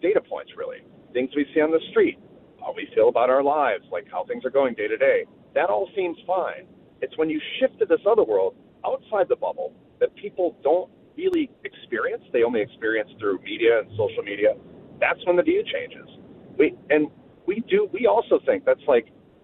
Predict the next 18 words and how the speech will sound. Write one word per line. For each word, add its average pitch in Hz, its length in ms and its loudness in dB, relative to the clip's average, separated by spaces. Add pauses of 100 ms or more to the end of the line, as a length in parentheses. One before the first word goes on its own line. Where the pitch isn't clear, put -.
(180)
I - 20 -2
mean, 135 160 2
I, 127 140 0
you 139 100 -4
know, 117 200 2
it's, 104 100 -6 (160)
the 117 80 -2
Biden 120 420 -2 (300)
people 107 280 -8
should 95 140 -14
do 92 160 -6
it, 92 80 -6 (160)
whatever 101 240 -2
they're 92 120 -4
gonna 87 160 -10
do, 117 260 0
but - 120 -4 (1080)
it's - 160 -2